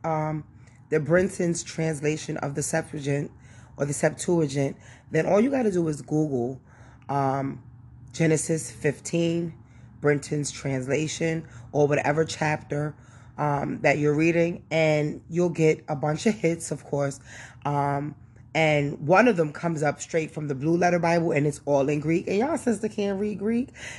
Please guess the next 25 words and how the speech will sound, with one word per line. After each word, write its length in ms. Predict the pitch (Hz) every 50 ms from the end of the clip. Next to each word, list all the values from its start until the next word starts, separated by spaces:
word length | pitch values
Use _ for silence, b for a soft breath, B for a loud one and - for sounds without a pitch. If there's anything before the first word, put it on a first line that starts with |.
| B B
Now, 160 | 170 180 185
I 60 | 208
could 160 | 220 - 247
play 180 | - 240 220 208
around 300 | 208 208 214 214 214 214
and 100 | 202 196
read 200 | 196 202 196 185
some 180 | - 190 190
of 60 | 175 170
the 80 | 170
Latin 500 | 175 202 233 254 247 - 165 151 151 147 - B B B B B B B
when, 280 | - 175 175 175 -
um, 220 | - 170 165 156 151
when 160 | 165 170 170
we're 200 | 165 185 180 175
sharing 340 | 175 - - 180 170 170 165
from 220 | 160 - 170 160
the 60 | 143
Vulgate, 600 | 135 135 185 208 254 262 196 165 139 135 131 131 - -
right? 360 | - 165 175 202 226 233 - - - _ _ - - - -
But 440 | 156 156 151 143 135 131 131 127 - - - - - - - - - - -
me 240 | 139 139 156 180
and 100 | 185 175
that 120 | 165 156 165
German. 440 | 151 180 196 208 220 226 214 208